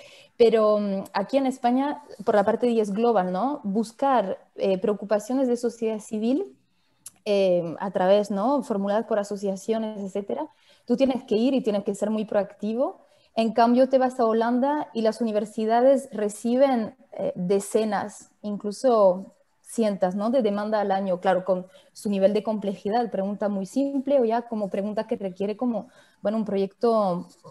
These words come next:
mucho más tal, ¿no? Yo simplemente quería ilustrar con esto, porque creo que aún aquí en nuestro entorno falta un poco, ¿no? esta, esta cultura y quizás este conocimiento por parte de los pacientes y de, de las asociaciones de decir,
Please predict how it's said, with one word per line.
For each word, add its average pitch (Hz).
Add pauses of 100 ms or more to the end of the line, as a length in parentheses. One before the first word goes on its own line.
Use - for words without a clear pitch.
mucho 185
más 190
tal, 185
¿no? 220 (440)
Yo 240
simplemente 269
quería 269
ilustrar 262
con 240
esto, 262
porque 208
creo 247
que 247 (300)
aún 254
aquí 226
en 262
nuestro 233
entorno 240
falta 269
un 220
poco, 254
¿no? 269
esta, 220
esta 208
cultura 233
y 262 (120)
quizás 254
este 262
conocimiento 233
por 220
parte 247
de 311
los 277
pacientes 233
y 285
de, 233
de 190
las 202
asociaciones 220
de 247
decir, 214